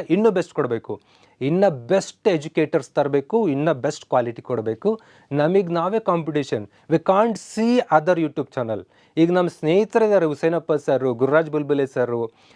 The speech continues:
ಐ ಜಿ ಅಕಾಡೆಮಿ, ಎಲ್ಲ ನಮ್ಮ ಫ್ರೆಂಡ್ಸೇ. ಕನ್ನಡ YouTube ಇರೋರೆಲ್ಲರೂ ಸ್ನೇಹಿತರೆ.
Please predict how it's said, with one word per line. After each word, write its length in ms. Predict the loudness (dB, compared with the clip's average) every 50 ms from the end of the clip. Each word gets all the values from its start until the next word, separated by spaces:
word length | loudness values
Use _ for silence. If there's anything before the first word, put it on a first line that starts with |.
| _ -8 -2
ಐ 140 | 2 2 2
ಜಿ 220 | 2 2 2 4 4
ಅಕಾಡೆಮಿ, 500 | 4 4 2 0 -2 0 -2 -4 -4 -6
ಎಲ್ಲ 440 | -4 -4 -2 -2 0 0 2 2 2 2
ನಮ್ಮ 140 | 2 0
ಫ್ರೆಂಡ್ಸೇ. 560 | 0 0 0 0 0 0 -2 -2 -2 -2 -4 _ _
ಕನ್ನಡ 260 | -2 0 0 2 2
YouTube 400 | 0 0 0 -2 -2 -2 -2 0
ಇರೋರೆಲ್ಲರೂ 500 | 0 0 0 0 0 2 2 2 2 0
ಸ್ನೇಹಿತರೆ. 540 | -2 -2 0 0 0 0 0 0 -2 -2 -2